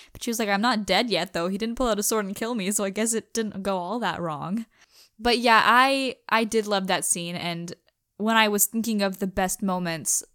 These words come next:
that was one that popped up very vividly in my mind. Honestly, any moment that Penelope and Callisto have together, I would consider as a good moment.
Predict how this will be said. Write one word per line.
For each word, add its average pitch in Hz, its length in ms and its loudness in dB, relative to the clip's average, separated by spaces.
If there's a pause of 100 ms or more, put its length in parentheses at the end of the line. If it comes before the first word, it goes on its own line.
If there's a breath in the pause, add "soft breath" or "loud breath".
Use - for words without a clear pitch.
(160)
that 190 240 0
was 185 160 -4
one 175 220 -2
that - 160 -4
popped 165 340 -2
up 156 320 -4 (200)
very 185 460 0
vividly 170 540 -4
in 156 100 -8
my 151 160 -8
mind. - 380 -8 (880 soft breath)
Honestly, 370 540 4 (180)
any 285 640 0
moment 220 580 2
that - 180 0
Penelope 202 520 0
and 185 100 -4
Callisto 185 420 -4
have 175 240 -6
together, 185 360 -2
I 180 60 -2
would 180 120 -6
consider 190 400 -4
as 180 140 -4
a 180 60 -6
good 165 300 -6
moment. 180 440 -4